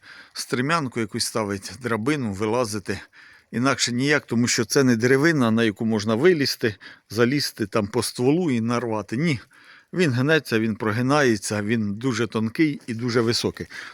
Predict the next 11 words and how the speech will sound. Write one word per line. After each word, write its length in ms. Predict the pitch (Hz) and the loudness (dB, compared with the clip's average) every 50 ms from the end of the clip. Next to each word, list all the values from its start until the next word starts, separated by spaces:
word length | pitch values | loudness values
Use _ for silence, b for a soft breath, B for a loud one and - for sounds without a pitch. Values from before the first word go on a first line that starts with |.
| B | B
Тож 200 | - 180 180 - | 2 2 2 2
краще 400 | - - 139 147 156 - - 139 | 2 2 2 4 4 4 2 0
формувати 760 | 120 - 139 127 127 127 123 123 127 123 117 - 127 120 120 110 - - | 0 0 0 0 0 2 4 4 4 2 2 0 0 0 0 -2 -6 -4
так. 180 | - 104 92 - - b b b b b b - | -2 -2 -2 -4 -8 b b b b b b 0
Далі. 300 | 113 123 131 113 95 87 - - - _ _ - | 4 4 4 4 4 0 -6 -12 -20 _ _ 0
Поїхали. 500 | - 139 151 156 135 - - 90 85 82 - - - | 2 4 4 4 2 0 -4 -8 -10 -12 -14 -14 -8
Як? 340 | - 104 135 131 98 - - B B B B B B B B B B _ _ | 0 2 2 2 2 0 -4 B B B B B B B B B B _ _
Ось 300 | - 175 202 - - - - - | 0 2 2 0 -2 -6 -8 -6
у 80 | 175 175 | -4 -2
нас 220 | 165 151 131 - | 0 -2 -2 -2
тут 180 | - 127 120 | -4 -6 -6